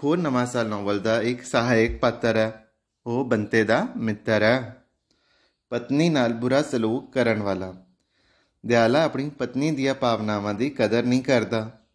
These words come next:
ਉਹ ਆਪਣੀ ਪਤਨੀ ਨੂੰ ਲੜ ਝਗੜ ਕੇ ਪੇਕੇ ਤੋਰ ਦਿੰਦਾ ਹੈ। ਇਕੱਲਾ ਖੁਸ਼ ਰਹਿਣ ਵਾਲਾ।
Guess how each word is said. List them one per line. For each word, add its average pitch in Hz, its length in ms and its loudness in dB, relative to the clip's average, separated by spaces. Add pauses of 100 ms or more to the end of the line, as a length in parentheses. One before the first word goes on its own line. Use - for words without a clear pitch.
(260)
ਉਹ 127 160 2
ਆਪਣੀ 120 380 0
ਪਤਨੀ 107 360 -4
ਨੂੰ 120 280 -2
ਲੜ 127 320 2
ਝਗੜ 113 340 0
ਕੇ 135 340 -4
ਪੇਕੇ 147 480 -2 (120)
ਤੋਰ 120 240 4
ਦਿੰਦਾ 104 380 2
ਹੈ। 101 260 -4 (2250)
ਇਕੱਲਾ 139 440 4
ਖੁਸ਼ 131 320 -4
ਰਹਿਣ 123 220 0
ਵਾਲਾ। 107 380 -2